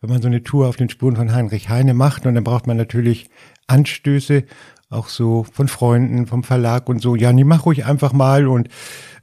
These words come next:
oder ich weiß noch, äh, die Wanderung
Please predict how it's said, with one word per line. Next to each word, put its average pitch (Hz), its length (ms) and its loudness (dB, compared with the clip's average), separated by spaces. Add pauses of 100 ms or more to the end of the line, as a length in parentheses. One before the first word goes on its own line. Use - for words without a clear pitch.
oder 127 160 2
ich 110 80 -2
weiß 127 220 0
noch, 123 340 -2
äh, 117 240 0 (100)
die 110 340 -2 (160)
Wanderung 117 540 0